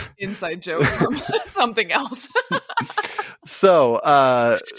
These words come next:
Speaker 2: so we then cut to Ben. Uh, he's at his wife's side in the hospital, and they, uh, talk about his most recent story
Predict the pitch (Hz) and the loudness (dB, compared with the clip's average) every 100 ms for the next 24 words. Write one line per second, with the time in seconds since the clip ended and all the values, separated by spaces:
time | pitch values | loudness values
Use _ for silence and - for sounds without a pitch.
0 | - - 151 147 143 139 175 196 - 175 | -18 -12 0 0 2 2 2 2 0 0
1 | - - 147 117 95 147 131 104 113 - | -2 -2 0 0 0 2 2 0 -4 -6
2 | 120 107 113 131 135 127 113 117 127 - | -2 -2 0 2 2 2 2 2 2 2
3 | 131 113 117 120 - 131 135 123 107 - | 2 4 2 0 0 0 2 2 0 -2
4 | 110 131 147 127 117 113 110 98 _ _ | 0 0 -2 -4 -2 -2 -2 -4 _ _
5 | - 113 104 131 120 123 117 113 117 117 | -4 -2 0 0 0 2 0 0 -4 -6
6 | - 127 - 104 - 117 110 113 113 | -2 -4 -4 -10 -2 0 2 0 -2